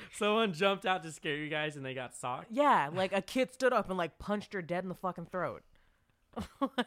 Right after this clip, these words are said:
Speaker 1: That was the only time I've ever had a ghost story.
Speaker 2: Can you imagine the counselor <laughs> that had to fucking do that?
Speaker 1: Yeah,
Speaker 2: And
Speaker 1: dude.
Speaker 2: then
Speaker 1: Like, it was a fu-, like, this child was already, so he was a first, like, when I met this child, I always remember him 'cause his name was Marvin.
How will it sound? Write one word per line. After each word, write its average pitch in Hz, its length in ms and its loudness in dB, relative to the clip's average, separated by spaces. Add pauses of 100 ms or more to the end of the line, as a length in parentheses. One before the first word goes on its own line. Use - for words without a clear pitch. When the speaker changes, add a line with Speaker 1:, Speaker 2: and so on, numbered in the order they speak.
(920)
Speaker 1:
That 165 160 -2
was 180 120 -4
the 190 100 -4
only 190 160 -4
time 196 220 -6
I've 196 100 -4
ever 202 160 -8
had 208 100 -4
a 202 40 -10
ghost 208 280 -8
story. 139 440 0
Speaker 2:
Can 349 100 -4
you 269 140 -6
imagine 156 380 0
the 160 100 -4
counselor 139 600 -4
<laughs> - 20 -6
that 151 100 -4 (180)
had 180 140 2
to 190 100 2
fucking 165 380 -4
do 143 160 -8
that? 143 280 -6
Speaker 1:
Yeah, 339 100 4
Speaker 2:
And 269 80 2
Speaker 1:
dude. 277 160 -2
Speaker 2:
then - 40 -16 (160)
Speaker 1:
Like, 269 220 2
it 294 80 0
was 330 160 2
a 330 80 2
fu-, - 220 0
like, 214 340 -2
this 214 280 2
child 208 360 4
was 196 160 0
already, 165 320 0
so 175 120 -4
he 196 120 0
was 208 100 -2
a 196 80 0 (120)
first, 165 340 -2
like, 160 160 -2 (240)
when 180 160 0
I 175 140 4
met 160 220 0
this 151 140 -2
child, 131 320 -2
I 135 40 0
always 156 160 -2
remember 147 240 -4
him 131 120 -6
'cause 135 80 -12
his 135 80 -10
name 147 120 -6
was 131 100 -8
Marvin. 139 560 -4